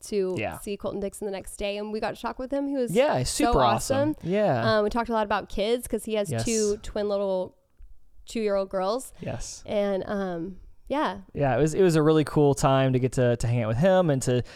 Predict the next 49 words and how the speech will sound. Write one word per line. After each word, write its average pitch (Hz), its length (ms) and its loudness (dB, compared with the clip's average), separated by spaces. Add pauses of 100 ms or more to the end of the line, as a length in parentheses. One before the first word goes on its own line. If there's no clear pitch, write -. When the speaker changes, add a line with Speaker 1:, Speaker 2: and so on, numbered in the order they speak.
(140)
Speaker 2:
again, 131 240 2
be 131 100 6
with 123 220 2
the, 120 400 4
the 131 100 -2
kids 117 340 0
there. 113 360 2
And, 117 220 -4 (380)
and, 110 420 2
uh, 110 180 0
yeah, 139 280 2
every 156 180 2
time 165 180 2
we 147 60 2
do 139 80 4
that, 135 100 6
it's 127 140 -2
always 117 220 2
a 113 40 -6
blast. - 480 -8
So, - 200 -10
Speaker 1:
Yeah. - 140 -6
Speaker 2:
and 139 120 -6
the - 40 2
kids 143 240 4
always 117 300 4
love 101 160 -4
it, - 100 -10 (200)
uh, - 40 0 (220)
our 139 180 4
kids. - 480 -8
So, 107 500 -4 (440)
uh, 139 480 6
we 185 120 6
did 226 280 2
that, 147 560 2 (160)
and 143 640 4
that 160 340 0
was 170 240 2
fun, 123 520 0
but 180 200 2
we 160 160 2
had 156 340 2
much 160 380 0
more 160 280 2
to 151 120 -2
do 117 440 4
that 113 220 -2
day. 117 420 0